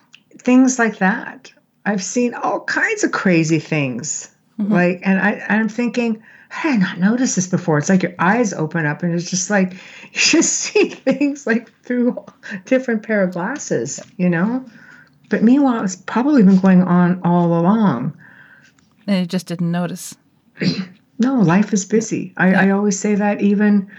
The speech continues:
Speaker 1: with, you know, spirits trying to get your attention. You know, I, I think we're conditioned in this life. We work hard. You come home from work. If you have a family, you take care of your family. You do homework. You make dinner.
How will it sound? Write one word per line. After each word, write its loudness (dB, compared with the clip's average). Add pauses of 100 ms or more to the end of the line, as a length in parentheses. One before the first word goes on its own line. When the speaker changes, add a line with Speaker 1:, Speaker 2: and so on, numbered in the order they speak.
(260)
Speaker 1:
with, 2
you 6
know, 8
spirits 0
trying -2
to -6
get -6
your -2
attention. -4 (840)
You 4
know, 4
I, 0
I 4
think 2
we're 2
conditioned 2
in 2
this 2
life. -2
We -2
work 0
hard. -2 (100)
You -6
come 0
home 4
from 2
work. 0
If -4
you 2
have 2
a -2
family, 2
you 2
take -2
care -2
of -4
your -4
family. 0
You -10
do -12
homework. -2
You -8
make -10
dinner. 2